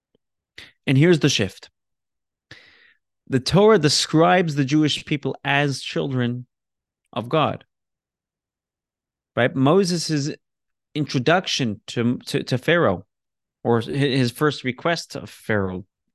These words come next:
"Let my people go," was, "The children are the firstborn people to God. They're God's firstborn child."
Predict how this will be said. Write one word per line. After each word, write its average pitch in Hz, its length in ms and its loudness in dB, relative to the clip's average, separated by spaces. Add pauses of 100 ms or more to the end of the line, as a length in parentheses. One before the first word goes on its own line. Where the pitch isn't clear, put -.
(100)
"Let 120 160 -2
my 131 100 -2
people 127 300 -2
go," 123 400 0 (1120)
was, 120 340 -2
"The 139 140 -4
children 185 420 0
are 160 120 2
the 143 100 -2
firstborn 180 580 -2
people 208 380 -6
to 143 100 -8
God. 190 460 -4
They're 135 160 -6
God's 165 300 -4
firstborn 185 560 -6
child." 214 460 -6